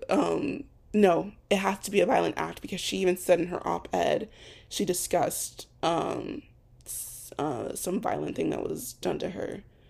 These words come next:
She, she's very vague in her op-ed, by the way, but it's very clear that from the op-ed, many journal-, many journalists decided to say that Johnny Depp is a wife beater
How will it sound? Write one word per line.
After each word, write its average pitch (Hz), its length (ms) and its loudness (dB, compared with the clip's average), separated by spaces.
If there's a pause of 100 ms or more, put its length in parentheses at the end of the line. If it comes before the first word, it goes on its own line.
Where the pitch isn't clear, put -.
(520)
She, 247 360 4
she's 220 380 0
very 240 240 4
vague 160 320 8
in 170 120 2
her - 180 0
op-ed, - 320 -2
by - 120 0
the - 140 0
way, - 420 -4
but 185 140 6
it's - 400 -2 (180)
very 180 300 6
clear 156 560 2 (400)
that 175 260 4
from 185 300 2
the 180 140 4
op-ed, 160 760 0 (420)
many 180 840 4 (640)
journal-, 170 640 2
many 202 220 4
journalists 165 640 0
decided 156 320 0
to 160 40 -6
say 151 200 2
that 160 420 2
Johnny 170 260 2
Depp 151 220 -2
is 202 80 -2
a 175 40 4
wife - 320 -2
beater - 440 -6